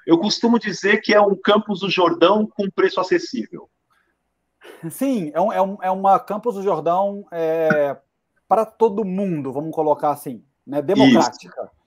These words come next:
Speaker 2: Porque tem pra todo
Speaker 1: Isso.
Speaker 2: mundo. Porque quando você sobe a serra e chega em Visconde de Mauá, você tem caminhos a seguir ali. Você literalmente
Speaker 1: Sim.
Speaker 2: pode ir pra Juiz de Fora e pra Belo Horizonte e chegar em Bucana de
Speaker 1: Maringá,
Speaker 2: Minas.
Speaker 1: ali a cidadezinha
Speaker 2: Por exemplo,
Speaker 1: do ladinho.
Speaker 2: por, por um lado, você vai pra Bucana de Minas, pra Minas Gerais.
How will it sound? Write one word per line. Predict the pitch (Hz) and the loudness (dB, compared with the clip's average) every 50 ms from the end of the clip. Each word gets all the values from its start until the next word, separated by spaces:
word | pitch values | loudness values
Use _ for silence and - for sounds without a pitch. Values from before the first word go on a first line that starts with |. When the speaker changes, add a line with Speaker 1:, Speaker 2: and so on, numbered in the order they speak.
| _ _ _ | _ _ _
Speaker 2:
Porque | _ 165 165 180 | _ -8 -8 -4
tem | - 202 208 | -4 -4 -2
pra | 180 208 185 | -2 -2 2
todo | 202 220 233 180 | 4 4 6 6
Speaker 1:
Isso. | 180 180 | 4 2
Speaker 2:
mundo. | 165 147 139 123 | 0 -4 -6 -8
Porque | - 156 143 | -8 -12 -8
quando | - - 208 214 | -2 0 2 2
você | 202 - - 190 160 | 2 2 0 -4 -8
sobe | - - 208 226 220 202 | -6 -4 -4 -2 0 -2
a | 175 | -4
serra | - - 175 147 147 | -2 -2 -4 -4 -4
e | 143 | -8
chega | 143 - 190 214 202 | -10 -4 -4 -4 -4
em | 202 180 | -4 -6
Visconde | 170 156 - 165 151 135 | -8 -6 -6 -8 -10 -8
de | 123 139 | -10 -8
Mauá, | 135 120 113 120 139 170 185 - - _ _ _ _ _ _ _ - - | -8 -6 -4 -2 -2 -2 -2 -4 -8 _ _ _ _ _ _ _ -14 -6
você | 156 160 - - 175 | -6 -6 -4 -4 -6
tem | 170 - 180 190 190 | -4 -4 -6 -6 -6
caminhos | _ - 185 180 165 190 220 214 196 180 160 | _ -4 -4 -4 -4 -4 -4 -4 -4 -2 -2
a | 165 | -2
seguir | 156 - 170 156 143 151 160 147 | -2 -2 -6 -6 -4 -4 -4 -4
ali. | 139 127 123 117 107 _ _ _ _ _ _ _ | -4 -6 -8 -12 -14 _ _ _ _ _ _ _
Você | 156 - - 185 | -6 -2 -2 -4
literalmente | 262 254 262 277 262 - - - 135 131 | -4 0 0 2 2 2 0 -2 -4 -4
Speaker 1:
Sim. | 139 143 | -4 0
Speaker 2:
pode | 143 185 220 247 220 240 | 2 2 2 4 2 0
ir | |
pra | - 214 214 | 0 0 0
Juiz | 175 165 202 190 | 0 0 -4 -2
de | 165 180 | -4 -6
Fora | - - 175 165 165 | -2 -2 0 0 0
e | |
pra | 160 151 | -2 0
Belo | 147 175 175 170 | 0 0 0 0
Horizonte | 160 151 151 135 151 175 208 220 - - 233 226 _ _ _ _ - | -2 -4 -2 -2 -2 -2 -2 -4 -8 -10 -14 -14 _ _ _ _ -14
e | 160 | -4
chegar | - 175 165 196 | -4 -2 -2 0
em | 208 | -2
Bucana | 185 - 131 139 - - | 0 2 2 2 2 2
de | - 101 | 0 -2
Speaker 1:
Maringá, | 95 104 113 | 2 4 4
Speaker 2:
Minas. | 120 131 147 147 139 131 | 6 6 6 6 4 4
Speaker 1:
ali | 120 117 123 135 135 | 2 0 0 0 0
a | - | 0
cidadezinha | - - 123 120 117 113 - - - - | -2 2 2 2 2 0 -6 -12 -10 -6
Speaker 2:
Por | 175 175 | -2 0
exemplo, | 180 170 151 170 160 135 113 131 | 0 2 2 0 0 0 -2 -4
Speaker 1:
do | 113 110 | -4 -2
ladinho. | 110 110 107 - - 113 117 120 | -4 -4 -4 -8 -16 -16 -2 2
Speaker 2:
por, | 190 208 220 - - _ _ _ _ _ _ | 2 2 2 0 -12 _ _ _ _ _ _
por | - 196 226 | 2 2 2
um | 233 220 | 2 0
lado, | 196 185 196 214 220 190 214 196 | 0 2 2 2 2 2 0 0
você | 196 196 - 196 | 0 -4 -4 -2
vai | 175 180 | -4 -4
pra | 175 196 185 | -4 -4 -8
Bucana | 165 170 160 - 190 190 190 | -8 -10 -8 -8 -8 -8 -8
de | 165 175 | -8 -8
Minas, | 180 175 165 147 123 117 110 - - - _ | -8 -6 -6 -8 -8 -10 -14 -18 -20 -12 _
pra | 156 147 | -8 -6
Minas | 156 170 190 190 185 165 143 | -6 -6 -6 -4 -4 -2 0
Gerais. | 165 160 143 131 110 104 _ _ - - _ | 0 0 0 -2 -6 -10 _ _ -20 -20 _